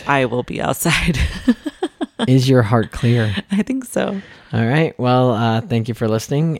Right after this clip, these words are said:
Speaker 2: And, uh, if you want to, sub-, if you've got ideas, first of all, if you've got ideas, comments, you know,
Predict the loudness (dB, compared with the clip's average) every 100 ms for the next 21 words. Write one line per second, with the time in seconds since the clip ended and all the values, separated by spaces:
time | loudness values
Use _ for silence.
0 | -4 -4 -2 -2 -2 -2 -4 -6 -6 -6
1 | -8 -12 -20 -18 -10 -6 -6 -6 -10 -14
2 | -18 -12 -8 -6 -8 -10 -8 -8 -10 -14
3 | -8 -6 -4 2 2 2 0 0 2 2
4 | 0 0 0 0 0 0 0 0 2 2
5 | 2 2 2 0 0 2 4 2 0 -4
6 | -2 0 0 -2